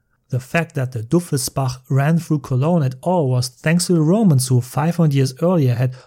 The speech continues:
already artificially piped the creek into the city for what was then known as the Oppidum Ubiorum. It was to take until the year eighteen seventy-two before Cologne again had a central underground water supply system.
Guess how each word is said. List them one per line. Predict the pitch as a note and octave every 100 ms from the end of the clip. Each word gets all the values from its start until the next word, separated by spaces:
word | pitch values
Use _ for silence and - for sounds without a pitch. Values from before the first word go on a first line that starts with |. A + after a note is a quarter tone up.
| -
already | C3 C#3+ F3+ F#3
artificially | C#3 B2+ C3+ C3 G#3+ F#3 E3 D#3+ D3+ - - _ _ -
piped | E3 D#3+ -
the | C3+
creek | C3 - F3+ D3
into | D3 B2+ C3+
the | B2
city | - G#3+ D3+ B2+
for | - B2+ B2 - -
what | D3 C3
was | C#3 B2+
then | D3 D3 C3+
known | C#3 C#3+
as | D#3 C3 B2
the | B2+ B2+
Oppidum | D3 C3 C#3 C#3 D#3+
Ubiorum. | D3 B2 C3 D#3+ A#2+ A2+ - _ _ _ _ _ _ _ _ _ -
It | D#3+
was | G#3 A#3
to | -
take | F3+ G#3 G3+
until | F3 D#3+ E3 E3
the | D#3 C#3
year | D3 D3+ -
eighteen | F3 G#3 - F#3 F#3+
seventy-two | F#3 - E3 E3+ E3+ E3 E3 - - F#3 B2+ - _ _
before | - C3 D#3 D#3
Cologne | - C#3+ D#3+
again | C#3+ C3 D3+
had | D3
a | C3+
central | B2+ D3+ E3 E3+ E3+
underground | D#3+ D#3+ C#3 C3+ B2+
water | C#3+ F3 -
supply | - B2+ B2 A2
system. | - A#2+ - B2